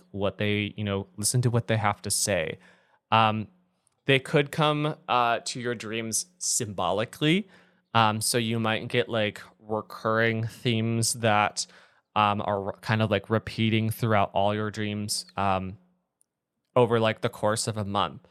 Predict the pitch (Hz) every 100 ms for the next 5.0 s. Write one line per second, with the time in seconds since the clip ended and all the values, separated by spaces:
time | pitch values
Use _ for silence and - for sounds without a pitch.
0 | _ _ _ _ - 113 117 120 110 110
1 | 127 127 127 - 117 107 107 - 107 107
2 | - 87 101 95 - - 113 107 - 95
3 | 104 - 120 - 110 107 101 - - 127
4 | - 104 95 90 - 123 - 87 101